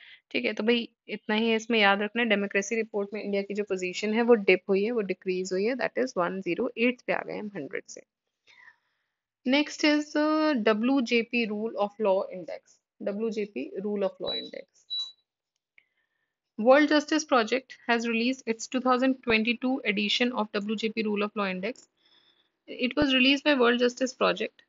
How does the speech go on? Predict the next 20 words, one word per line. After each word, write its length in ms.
It 180
evaluates 720
one 240
twenty 320
countries 500
and 180
jurisdictions 640
around 280
the 140
world। 260
India 420
is 140
ranked 320
seventy-seven 840
out 120
of 120
one 180
twenty, 360
one 180
forty 180